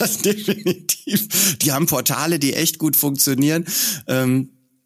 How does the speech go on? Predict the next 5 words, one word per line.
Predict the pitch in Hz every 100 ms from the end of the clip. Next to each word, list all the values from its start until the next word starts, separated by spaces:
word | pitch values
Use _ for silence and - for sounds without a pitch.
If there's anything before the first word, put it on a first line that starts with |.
| - - - _
also | - 104 120
einmal | 113 92 127 135 131
die | 139
Frage, | 117 - 92 127 131 131 123 -
ähm, | 110 107 107 107